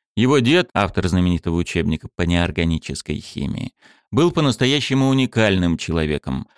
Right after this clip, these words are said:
профессором Горьковского университета, который заведовал кафедрой на протяжении пятидесяти лет,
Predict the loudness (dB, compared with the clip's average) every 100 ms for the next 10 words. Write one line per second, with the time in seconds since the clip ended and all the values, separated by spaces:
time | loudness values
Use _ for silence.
0 | _ -2 0 2 0 2 2 2 4 2
1 | 2 -2 -4 -2 0 2 2 2 2 -2
2 | -4 -6 -2 -2 -2 -2 -2 -2 -2 0
3 | 2 2 2 2 2 2 0 0 0 0
4 | -2 -2 0 2 0 -4 -4 -2 0 2
5 | 2 0 -4 -4 -2 -2 -4 -8 -4 0
6 | 0 -2 -6 -20